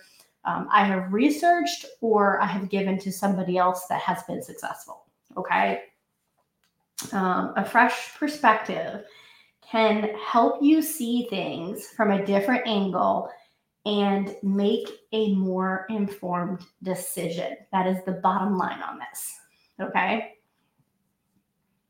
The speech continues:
Number three, tip number three, reevaluate.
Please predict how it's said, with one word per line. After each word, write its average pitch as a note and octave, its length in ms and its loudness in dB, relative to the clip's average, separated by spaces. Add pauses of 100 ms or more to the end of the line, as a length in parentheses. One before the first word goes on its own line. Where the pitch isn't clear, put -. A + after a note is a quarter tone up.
(220)
Number A3 400 4
three, - 480 -8 (400)
tip - 440 0
number F#3+ 420 0
three, - 220 -10 (1500)
reevaluate. - 1300 2